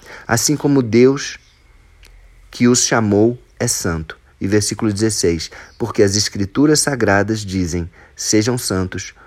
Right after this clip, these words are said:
porque eu sou santo.'" Amém? Então, aqui duas chaves muito importantes pra vida cristã: obediência e santidade. Temos de andar em obediência.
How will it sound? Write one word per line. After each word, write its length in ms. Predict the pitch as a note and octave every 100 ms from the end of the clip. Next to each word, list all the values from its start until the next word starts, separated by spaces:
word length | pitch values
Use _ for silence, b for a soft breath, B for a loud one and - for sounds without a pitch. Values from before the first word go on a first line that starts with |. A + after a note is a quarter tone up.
| b _
porque 260 | - - F#2
eu 80 |
sou 200 | F2 -
santo.'" 460 | F#2+ - D2+ C2+ - _ b b b _
Amém? 400 | - E2+ F2+ F#2+ - B B B
Então, 140 | - G2
aqui 240 | G2 G#2
duas 320 | G2 A2 A#2
chaves 680 | - - G2 G2+ G2 - - _ _ _ - -
muito 340 | A2+ C3+ B2+
importantes 600 | A#2+ G2+ - F#2+ F#2 -
pra 160 | - F2
vida 200 | F2+ F2
cristã: 480 | - - - D#2 D2+ B -
obediência 920 | G#2+ A2 G#2+ F#2+ G2+ G2+ G2 - - b b
e 80 | G2
santidade. 840 | - G2 F2+ D#2 D2+ C#2+ C2+ - B B B B -
Temos 260 | G#2+ G#2 G2
de 100 | G2+
andar 340 | F#2+ G2 A2
em 80 | A2
obediência. 840 | G2 G2 F2 F2 F#2 G#2 - -